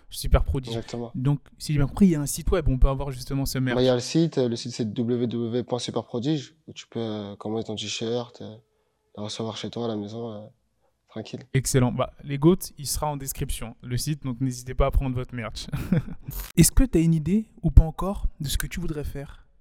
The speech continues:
Speaker 1: après ta carrière de combattant réussi, on l'espère ?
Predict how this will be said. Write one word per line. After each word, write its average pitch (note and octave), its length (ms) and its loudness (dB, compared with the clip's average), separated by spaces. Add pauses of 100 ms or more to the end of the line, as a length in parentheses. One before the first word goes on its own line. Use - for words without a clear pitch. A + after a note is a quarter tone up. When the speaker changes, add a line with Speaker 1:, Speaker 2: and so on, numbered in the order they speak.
(220)
Speaker 1:
après D3 260 0
ta B2+ 140 -20
carrière C3+ 580 -14
de A#2+ 120 -8
combattant C3 580 -8
réussi, B2 480 -12 (280)
on B2 80 -4
l'espère ? A2+ 360 -12